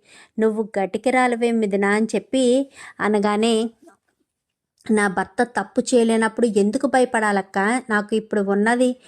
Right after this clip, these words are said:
ఇంకొక ప్రాబ్లం మాత్రమే" అనగానే, "దేంటి మిథున అది?" అని చెప్పాను. కానీ, "దేవా, అసలు దేవా ఎందుకు ఇదంతా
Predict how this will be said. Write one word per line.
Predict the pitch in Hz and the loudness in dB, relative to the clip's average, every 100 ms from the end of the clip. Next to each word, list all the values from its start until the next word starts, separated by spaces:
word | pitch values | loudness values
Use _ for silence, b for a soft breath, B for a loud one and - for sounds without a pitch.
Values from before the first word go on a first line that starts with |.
| b b 220 | b b -2
ఇంకొక | 214 220 226 214 | 0 -2 -2 -4
ప్రాబ్లం | 208 202 202 226 240 | -2 -2 2 2 2
మాత్రమే" | 208 208 208 214 220 | 2 0 0 0 2
అనగానే, | 208 196 202 226 | 2 0 0 0
"దేంటి | 190 202 214 214 | 2 2 2 0
మిథున | 247 220 208 | 0 0 0
అది?" | 208 202 214 226 | 0 2 2 2
అని | 226 | 0
చెప్పాను. | 208 208 202 202 | -2 -2 0 0
కానీ, | 208 240 B B B B | 0 -2 B B B B
"దేవా, | 208 208 196 - - | 0 2 0 -4 -6
అసలు | 247 277 262 | -2 2 2
దేవా | 208 202 202 240 | 2 2 2 2
ఎందుకు | 254 208 208 233 240 | 2 2 2 0 -2
ఇదంతా | 208 202 226 | 0 0 0